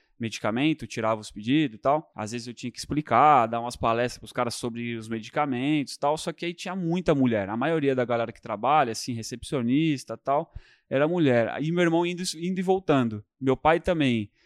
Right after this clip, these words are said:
Eu falei, "Meu, vou mandar eles trazer, trazerem creme de Victoria's Secrets", porque naquela época bombava, era mó febre.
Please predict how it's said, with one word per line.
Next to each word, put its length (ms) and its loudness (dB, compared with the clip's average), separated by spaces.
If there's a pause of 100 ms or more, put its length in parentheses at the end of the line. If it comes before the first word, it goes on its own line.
(200)
Eu 80 -12
falei, 200 -2
"Meu, 180 4
vou 140 -2
mandar 180 2
eles 140 -2
trazer, 280 -6 (240)
trazerem 380 -4
creme 420 2
de 140 -4
Victoria's 380 0
Secrets", 400 -4
porque 160 -6
naquela 420 0
época 260 -4
bombava, 580 2
era 120 -2
mó 140 -2
febre. 600 -4